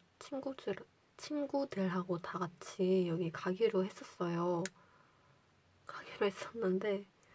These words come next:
친구들 하나씩 약속을 다 취소하는 거예요. 자기들 기숙사 들어가는 애들이 좀 많아서 준비하고 해야 된다고 그래가지고 그날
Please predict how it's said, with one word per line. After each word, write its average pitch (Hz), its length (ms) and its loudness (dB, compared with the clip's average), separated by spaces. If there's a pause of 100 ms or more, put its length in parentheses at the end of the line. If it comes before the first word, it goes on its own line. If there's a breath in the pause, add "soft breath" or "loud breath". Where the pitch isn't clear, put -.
(260 soft breath)
친구들 311 520 0
하나씩 262 300 0
약속을 185 500 2
다 - 220 -10
취소하는 302 580 4
거예요. 170 640 2 (600 soft breath)
자기들 190 760 0 (260)
기숙사 - 500 -8
들어가는 185 480 0
애들이 165 280 0
좀 165 260 -2
많아서 175 760 0
준비하고 185 920 0
해야 226 160 -4
된다고 170 640 -2 (640 loud breath)
그래가지고 180 920 -4 (1700)
그날 185 480 2